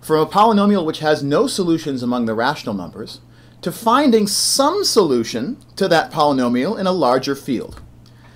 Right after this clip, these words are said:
Now, the fundamental theorem of algebra guarantees for us that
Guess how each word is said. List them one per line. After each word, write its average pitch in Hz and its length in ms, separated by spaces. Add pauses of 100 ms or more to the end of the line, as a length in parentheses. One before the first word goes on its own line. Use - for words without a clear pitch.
(180)
Now, 139 80
the 147 80
fundamental 226 380
theorem 190 260
of 139 100
algebra 147 540 (260)
guarantees 156 580
for 127 200
us 104 180
that 107 380